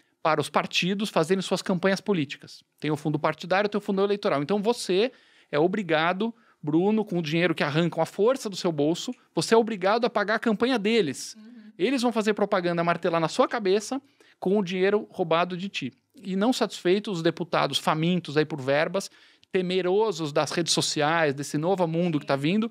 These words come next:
Speaker 1: falam assim, "Cara, nós precisamos de muita grana, porque se a gente quiser se entrincheirar aqui, nós vamos precisar de dinheiro a dar com pau."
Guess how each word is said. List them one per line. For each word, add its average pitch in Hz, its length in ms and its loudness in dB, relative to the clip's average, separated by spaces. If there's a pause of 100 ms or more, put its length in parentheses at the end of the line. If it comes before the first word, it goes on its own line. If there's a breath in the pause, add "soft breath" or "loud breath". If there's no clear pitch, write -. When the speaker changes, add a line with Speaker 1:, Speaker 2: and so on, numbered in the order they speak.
(320 loud breath)
Speaker 1:
falam 180 140 2
assim, 156 160 -2
"Cara, 156 220 2
nós 143 120 2
precisamos 185 280 -2
de 214 80 2
muita 180 400 2
grana, 131 480 0
porque - 160 -12
se 147 100 2
a - 20 2
gente 165 160 0
quiser 180 200 2
se 180 120 0
entrincheirar 156 460 0
aqui, - 160 -4
nós 190 100 -2
vamos 202 160 0
precisar 220 120 2
de 208 100 -2
dinheiro 196 460 2
a 226 40 -2
dar 202 160 -4
com 262 140 -4
pau." - 300 0